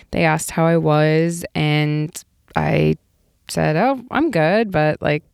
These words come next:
got this tumor thing going on, and it's kinda weird, and, you know, so I'm just here to have a real good time and enjoy life and be with people that I care about and love." And, um,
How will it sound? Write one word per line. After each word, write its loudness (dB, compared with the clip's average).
got -4
this -4
tumor -2
thing -2
going 2
on, 2
and 0
it's -4
kinda 0
weird, 4
and, -2
you -2
know, 0
so 0
I'm 0
just -2
here 2
to 2
have -2
a 2
real 4
good 0
time 2
and 0
enjoy 2
life 2
and -2
be 2
with 0
people 0
that 0
I -4
care 0
about 0
and -4
love." 0
And, -6
um, 0